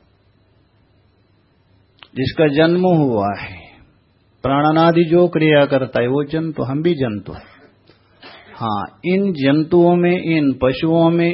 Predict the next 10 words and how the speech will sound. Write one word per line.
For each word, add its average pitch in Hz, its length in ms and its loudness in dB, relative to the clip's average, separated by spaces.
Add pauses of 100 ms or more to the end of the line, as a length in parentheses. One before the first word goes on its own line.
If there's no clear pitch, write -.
ये 143 140 -2
पशु - 360 -6
श्रेष्ठ - 600 -8
है, 87 440 -16 (1300)
मनुष्य 113 320 -8
को 151 120 -6
श्रेष्ठ 151 540 -4
माना 101 520 -6
है, - 60 -20 (2000)
क्योंकि 143 640 0